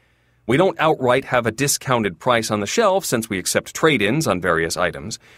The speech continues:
The M S R P is what we use as our trading on price, if you will. Anyway, I hope this is a little heartening that there are small, locally owned game stores that do their best to compete with online pricing. That's fascinating,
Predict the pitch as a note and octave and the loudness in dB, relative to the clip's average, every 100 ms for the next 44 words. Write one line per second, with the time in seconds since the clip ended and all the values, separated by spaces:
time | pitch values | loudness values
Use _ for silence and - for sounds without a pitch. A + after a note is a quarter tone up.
0 | - _ _ _ _ _ _ C3 C#3 F3 | -20 _ _ _ _ _ _ -2 2 2
1 | F3 E3+ D3 C#3 F3 D#3+ C3+ C#3 C#3 B2 | 2 2 0 0 -2 0 2 0 0 0
2 | A2+ B2 A#2 B2+ A#2 A2+ A2+ - E3 E3+ | 0 -2 -2 -2 2 0 0 -2 0 2
3 | C#3+ B2+ G#2 F#2 F2 - G#2+ D#2+ - - | 0 0 -2 -2 -6 -4 0 0 0 -6
4 | - - G2 F2 E2 E2 D2+ - _ _ | -6 -4 -4 -2 -4 -2 -4 -6 _ _
5 | _ _ _ _ C3+ C#3+ G2 F2+ F#2 C3+ | _ _ _ _ 0 2 2 2 2 0
6 | A#2+ C3+ B2 G#2 G2 D#3 C#3+ - G#3+ B2+ | 0 -4 -2 -2 -2 -2 -2 -2 -2 0
7 | A2 B2+ E3+ A2+ A2+ A#2 C3+ F#3 G#3+ - | -2 -2 -2 -2 -2 -2 2 2 2 0
8 | D#3+ D3+ D#3 E3+ B2 C3 D#3 D#3+ - C#3+ | 2 2 2 2 2 0 0 0 2 0
9 | C#3+ C3+ D#3+ F3+ E3 G2 C#2+ C2 G#2 - | 0 -2 0 0 -2 -2 -2 -4 -8 -14
10 | - _ _ A2 A2 E3 E3+ D#3+ A#2 E3 | -20 _ _ 0 2 2 4 2 2 2
11 | C#3+ - - D3+ - B2+ A#2 G3 E3 - | 2 -4 -4 -2 -2 -4 -4 -4 -4 -4
12 | A2 - A#2 A2+ G#2+ G#2 G2 - C3+ B2 | -6 0 2 4 2 0 -2 -2 -2 -2
13 | C#2 - _ _ _ _ _ _ _ A#2 | -8 -14 _ _ _ _ _ _ _ -2
14 | B2+ - F#3+ G#3 F3+ A2+ D2 C#2+ | -2 0 0 2 0 0 -4 -12